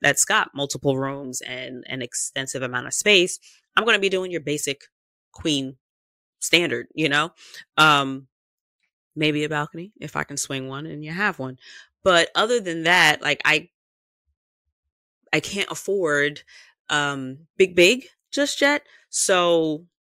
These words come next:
nice is about as nice as it's going to get. Um, I wanna feel as if I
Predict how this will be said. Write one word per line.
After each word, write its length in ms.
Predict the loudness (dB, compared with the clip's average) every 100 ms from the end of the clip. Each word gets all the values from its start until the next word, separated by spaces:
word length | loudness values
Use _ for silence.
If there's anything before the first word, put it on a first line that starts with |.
| _ _ _ _ _
nice 680 | -6 0 2 2 0 -4 -8 -14 _ _ _ _
is 120 | -8
about 200 | 0 0
as 140 | 0 0
nice 240 | -4 -4
as 80 | -10
it's 140 | -8
going 260 | -8 -8 -10
to 120 | -14
get. 320 | -8 -6 -6 -12 -20 -20 -18 -2
Um, 480 | 2 2 0 -6 -12 _ _ _
I 60 | -4
wanna 160 | -4
feel 360 | -6 -4 -2 -2
as 180 | -4 -6
if 220 | -6 -6
I 440 | -2 0 2 0